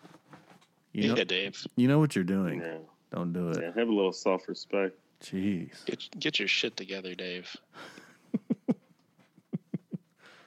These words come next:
Speaker 1: Uh, we like to have a good time at work. He-, here's, here's the deal. I know, I know everybody's judging me, but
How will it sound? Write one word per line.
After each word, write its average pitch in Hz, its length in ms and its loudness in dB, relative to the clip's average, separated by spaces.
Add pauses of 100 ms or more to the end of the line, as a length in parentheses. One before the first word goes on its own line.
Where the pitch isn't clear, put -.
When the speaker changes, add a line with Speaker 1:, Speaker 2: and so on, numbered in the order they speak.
(800)
Speaker 1:
Uh, 107 600 6 (720)
we 147 140 0
like 131 200 2
to 104 40 -4
have 95 160 -2
a 90 60 -2
good 85 200 -4
time 82 240 -6
at 71 80 -8
work. 80 360 -4 (2250)
He-, 170 220 4
here's, 220 400 2
here's 135 240 4
the 98 100 2
deal. 85 380 0 (520)
I 113 80 0
know, 107 360 2
I 104 80 -2
know 104 160 2
everybody's 92 420 0
judging 85 400 -2
me, 87 300 0 (120)
but 92 220 0